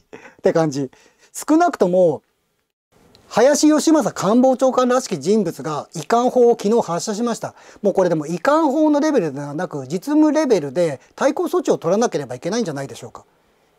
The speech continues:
なので、来いよ。来いよじゃないですけど、やっぱりあの、大使なり何なりをしっかりと召喚して、えー、それで話をつけなければ、この件というものはもはや丁寧な無視をしていると、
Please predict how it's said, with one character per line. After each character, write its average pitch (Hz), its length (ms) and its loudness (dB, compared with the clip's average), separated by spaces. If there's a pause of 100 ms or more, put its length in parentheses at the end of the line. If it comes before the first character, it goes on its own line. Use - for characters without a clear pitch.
(120)
な 196 140 0
の 175 120 -2
で、 117 320 -10 (1300)
来 175 200 2
い 131 100 -4
よ。 104 100 -12 (540)
来 - 180 2
い 277 60 6
よ 180 80 4
じ - 80 -4
ゃ 135 40 -8
な 165 60 4
い 170 40 2
で 139 60 -8
す - 80 -14
け 131 60 -10
ど、 131 160 -8 (300)
や 202 80 0
っ 208 40 -2
ぱ 302 100 4
り 247 80 4
あ 160 80 0
の、 131 320 -6
大 311 200 2
使 254 100 0
な 170 100 0
り 131 60 -10
何 208 180 0
な 190 100 0
り 123 100 -10
を 120 60 -12
し - 140 -14
っ - 20 -20
か 269 120 2
り 240 60 0
と - 80 -10
召 214 200 2
喚 214 260 -2
し - 60 -14
て、 226 220 0 (380)
え 220 80 4
ー、 208 60 4
そ 262 100 0
れ 277 80 2
で 262 160 2 (140)
話 240 440 -2
を 220 100 -2
つ - 140 -20
け 220 120 2
な 208 120 -2
け 135 120 -10
れ 123 100 -8
ば、 127 260 -8 (220)
こ - 140 0
の 277 120 2
件 302 180 2
と 175 100 -2
い 160 80 2
う 175 60 0
も 190 120 -2
の 190 80 0
は 160 40 0
も 220 140 2
は 233 80 2
や 156 80 -4
丁 302 240 0
寧 247 180 2
な 139 120 -6
無 196 160 -2
視 165 180 -4
を 170 140 2
し - 120 -10
て 208 200 2
い 202 40 0
る 196 80 -6
と、 214 240 0